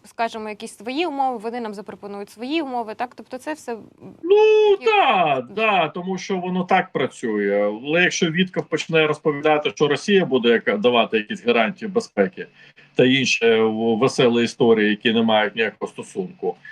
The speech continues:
Speaker 2: е, то це нікуди не врухається. Що значить Росія? Щось, е, десь я бачив там уго-, е, проект угоди, десь Financial Times, що повинна бути демілітаризована зона, яка повинна контролюватися якоюсь третьою країною, яка влаштує Київ і Москву.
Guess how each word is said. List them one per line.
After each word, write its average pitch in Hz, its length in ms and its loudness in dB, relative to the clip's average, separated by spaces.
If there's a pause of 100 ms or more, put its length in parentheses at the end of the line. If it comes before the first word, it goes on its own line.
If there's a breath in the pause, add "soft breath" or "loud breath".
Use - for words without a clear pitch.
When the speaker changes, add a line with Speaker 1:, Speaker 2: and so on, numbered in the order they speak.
(220 loud breath)
Speaker 2:
е, 117 200 4
то 180 320 2
це - 180 0
нікуди 180 420 2
не 147 120 4
врухається. 131 500 2
Що 165 180 2
значить 151 360 0
Росія? 151 400 2
Щось, 156 340 0 (340 soft breath)
е, 113 120 0
десь 143 220 2
я 131 80 2
бачив 120 400 0
там 117 280 -2
уго-, 120 840 2
е, 101 80 -10
проект 139 400 0
угоди, 120 380 0
десь 110 240 -4
Financial 123 520 -2
Times, 151 420 0 (300 soft breath)
що 143 280 2
повинна 151 380 2
бути 139 300 0
демілітаризована 131 1080 2
зона, 147 540 0 (260 soft breath)
яка 139 240 2
повинна 135 380 0
контролюватися 135 1300 2
якоюсь 131 460 0
третьою 135 460 0
країною, 151 520 2
яка 127 260 2
влаштує 139 520 0
Київ 135 380 0
і 131 40 -6
Москву. 101 520 -6